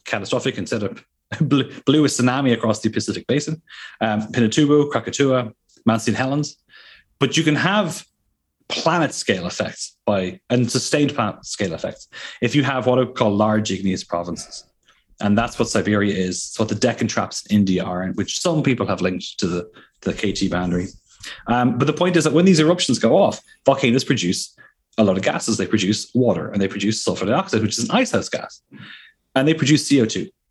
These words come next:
which is a greenhouse gas. And so volcanoes over the short term, over the year, the month to year time frame, can actually cool the planet because of S O two. But it doesn't last that long in the atmosphere, it gets broken down by sunlight.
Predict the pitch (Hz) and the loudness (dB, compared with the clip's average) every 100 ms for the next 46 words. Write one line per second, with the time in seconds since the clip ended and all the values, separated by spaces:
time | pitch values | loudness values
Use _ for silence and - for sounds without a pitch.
0 | _ - 98 95 98 95 87 - 85 - | _ -6 -4 -4 -4 -6 -8 -12 -16 -18
1 | _ _ _ _ - 120 120 151 135 135 | _ _ _ _ -2 2 2 2 2 2
2 | 196 196 151 135 143 127 117 - 208 202 | 2 4 4 4 4 4 2 2 0 0
3 | 113 92 98 107 104 110 156 131 98 104 | -2 -2 0 0 2 2 2 2 0 0
4 | 127 123 - 107 147 101 82 - 87 - | 0 -2 0 0 2 -2 -6 -6 -8 -12
5 | - - - 127 - 117 165 151 107 - | -16 -6 -4 -2 -2 2 4 6 4 0
6 | - 214 - _ _ _ _ - 110 101 | -6 -8 -14 _ _ _ _ -4 -2 0
7 | 101 104 95 - - - 123 160 - 131 | -2 -2 -4 -4 -2 0 2 0 2 0
8 | 131 139 113 117 104 139 135 135 107 - | 0 0 2 4 4 2 0 -2 -2 -2
9 | 110 92 95 90 87 - 135 127 120 | -2 -2 -2 -2 -4 -4 -2 0 -4